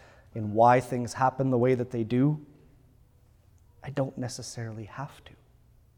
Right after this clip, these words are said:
And that's good. It's in the fo-, hope that I find in him, that when life is not going according to my plan, but the unknown is strangely consoling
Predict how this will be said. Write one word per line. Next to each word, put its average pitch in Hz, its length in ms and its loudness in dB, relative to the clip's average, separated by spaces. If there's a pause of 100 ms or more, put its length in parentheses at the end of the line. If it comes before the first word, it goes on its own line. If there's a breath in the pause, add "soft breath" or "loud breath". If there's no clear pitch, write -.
(600)
And 110 100 -8
that's 110 160 -10
good. 143 320 -8 (2000)
It's 135 140 2
in 160 60 8
the 156 60 8
fo-, 185 300 8
hope - 920 2
that 123 80 0
I 120 80 4
find 113 320 -2
in 95 80 -6
him, 98 180 -8 (1000 soft breath)
that 131 160 10
when 135 260 10
life 147 300 10
is 131 100 0
not 135 260 2
going 131 280 6
according 123 420 0
to 110 240 -4
my 123 240 10
plan, 131 400 0 (1400)
but 120 160 0
the 175 140 2
unknown 170 760 0 (220)
is 123 180 -4
strangely 139 760 -2
consoling 113 920 -4